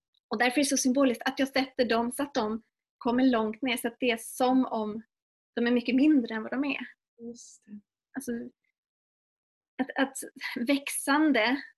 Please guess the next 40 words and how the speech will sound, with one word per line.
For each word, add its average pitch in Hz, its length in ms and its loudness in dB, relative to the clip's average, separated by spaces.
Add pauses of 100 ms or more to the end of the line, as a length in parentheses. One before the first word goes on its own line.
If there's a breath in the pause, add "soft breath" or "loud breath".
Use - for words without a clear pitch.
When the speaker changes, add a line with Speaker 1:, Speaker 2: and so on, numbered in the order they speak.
(300)
Speaker 1:
ju 240 80 -4
verkligen 254 400 0
handlar 240 220 0
om 247 80 -4
timing 262 600 2
och 226 120 -8
kalibrering. 247 1000 2 (1400)
Och 226 240 0
att - 480 -8 (300)
<laughs> 214 380 0
var 233 260 2
sak 240 220 -4
har 233 60 -4
sin 226 280 -2
tid. 247 220 0
Och 220 120 0
om 294 240 4
ett 294 220 -2
behov 226 440 -2
som 226 360 -4
ljus. 208 280 -2
Jag 247 60 2
har 285 40 4
inte 262 120 -2
haft 240 200 -8 (200)
möjlighet 220 340 -2
att 214 60 -2
ge 196 100 0
dem 208 140 -4
mer 196 180 -4
ljus. 208 440 -8
Jag 240 60 -6
har 220 60 -4
haft - 100 -18
lite 214 180 -8
lampor 208 340 -6
men 214 140 -4
ändå 214 180 -2
inte 220 160 -4
tillräckligt. 226 520 -8